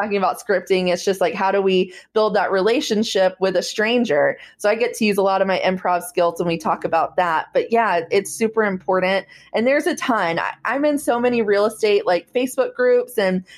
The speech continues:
people always post, you know, "What's the best C R M? What should I be using?" And of course, there's always someone that says, the best one is the one you use. I happen to believe that our technology is superior. Well, I don't believe it. I know it. We have the best tech team in the game.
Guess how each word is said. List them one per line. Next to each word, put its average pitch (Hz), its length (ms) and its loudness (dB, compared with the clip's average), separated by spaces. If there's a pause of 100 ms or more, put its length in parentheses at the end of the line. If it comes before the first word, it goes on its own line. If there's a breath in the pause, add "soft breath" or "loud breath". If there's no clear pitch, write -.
people 240 280 0
always 214 360 2
post, 202 380 0
you 196 40 -6
know, 175 100 0
"What's 226 200 -2
the 254 60 -2
best 226 300 -2
C 214 120 0
R 196 160 2
M? 190 140 2
What 202 160 0
should 220 120 0
I 208 40 0
be 196 100 -4
using?" 185 640 0 (240 loud breath)
And 196 320 0 (300)
of 214 140 -2
course, 269 340 0
there's 226 180 2
always 208 360 0 (320)
someone 196 360 0
that 185 100 0
says, 190 460 0 (160)
the 190 80 -2
best 214 260 0
one 220 180 2
is 202 100 0
the 202 80 -4
one 202 180 0
you 190 120 0
use. 190 480 0 (220 loud breath)
I 240 280 0
happen 277 340 0
to 254 140 0
believe 226 320 2
that - 140 -2
our 202 200 0
technology 202 680 0
is 208 160 0
superior. 196 500 0
Well, 202 80 2
I 214 40 0
don't 196 140 -2
believe 190 240 2
it. 214 60 4
I 196 160 0
know 185 240 2
it. 165 240 0
We 185 80 2
have 190 100 2
the 180 60 -4
best 202 300 -2
tech 214 240 -2
team 196 200 -2
in 185 60 0
the 190 80 -2
game. 175 380 -2